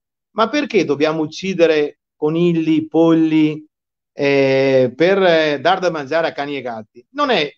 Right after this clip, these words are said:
invece più opportuno utilizzare la carne dei cadaveri umani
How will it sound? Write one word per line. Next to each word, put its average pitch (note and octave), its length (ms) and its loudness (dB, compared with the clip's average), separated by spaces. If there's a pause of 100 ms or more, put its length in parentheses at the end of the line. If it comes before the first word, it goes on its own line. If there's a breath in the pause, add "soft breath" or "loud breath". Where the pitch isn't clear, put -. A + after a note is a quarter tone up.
invece E3+ 440 -2
più F3+ 260 -4
opportuno E3 1040 0 (280)
utilizzare F#3+ 840 2
la D3 140 -4
carne E3 460 0
dei C#3+ 140 -2
cadaveri D3 520 -2
umani C#3+ 600 -6